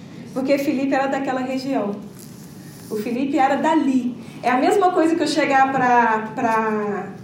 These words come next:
Sandra e falar, "Sandra, aonde tem uma padaria lá em Uata que a gente pode dar comida pra todo mundo?"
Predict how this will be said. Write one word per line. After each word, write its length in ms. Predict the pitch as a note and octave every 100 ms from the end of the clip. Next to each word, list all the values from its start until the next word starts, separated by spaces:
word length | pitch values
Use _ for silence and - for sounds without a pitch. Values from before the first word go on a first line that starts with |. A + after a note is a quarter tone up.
| - - -
Sandra 480 | - - F#4 F4+ C#4+
e 40 |
falar, 220 | D4 C#4+
"Sandra, 480 | C#4 F4+ E4+ A#3+ A#3 - -
aonde 320 | C4+ G4+ G#4
tem 220 | G#4+ G4
uma 180 | F4+ F4
padaria 640 | E4+ E4 C#4+ C#4+ D4 C#4
lá 180 | D4 G#4
em 80 | A4
Uata 360 | F4 D#4 F4+
que 80 | -
a 40 | D#4
gente 200 | E4 -
pode 240 | D4+ D4
dar 180 | C#4+ C#4+
comida 280 | C4 C4+ B3+
pra 140 | B3
todo 240 | C4 C#4
mundo?" 380 | C#4 A#3 G#3+ E3